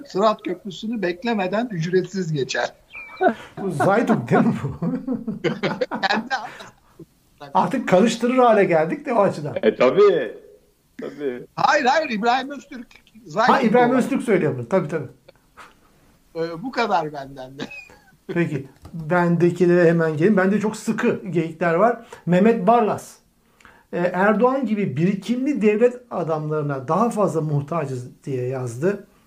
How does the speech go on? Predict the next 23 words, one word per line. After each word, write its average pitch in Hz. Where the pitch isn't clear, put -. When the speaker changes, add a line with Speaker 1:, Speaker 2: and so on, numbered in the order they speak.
Speaker 2:
"İki 202
bin 190
yirmi 220
üçte 190
Cumhurbaşkanı 196
seçilememe 185
ihtimali 202
düşünmek 233
bile 240
istemiyorum." 226
demiş. 190
Hani 170
birikimli 226
derken 202
ne 180
anlamda 180
bir 143
birikim, 151
e, 73
kastediyor 160
bilmiyorum. 151
Ondan 262
sonra 170